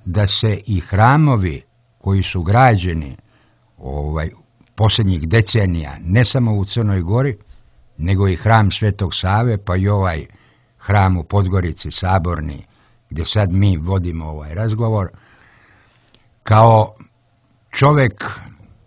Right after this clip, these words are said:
verujući i kao čovek koji zna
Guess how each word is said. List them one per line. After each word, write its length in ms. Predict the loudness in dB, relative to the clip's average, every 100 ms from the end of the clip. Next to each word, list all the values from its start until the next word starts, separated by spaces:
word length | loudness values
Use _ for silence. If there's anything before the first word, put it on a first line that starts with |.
| _
verujući 880 | -4 4 6 6 4 0 -4 -10 -12 -14 -20 _ -12
i 120 | -8
kao 260 | -2 -2 -2
čovek 380 | -2 -2 -2 -2
koji 300 | -2 0 0
zna 480 | 0 2 2 -2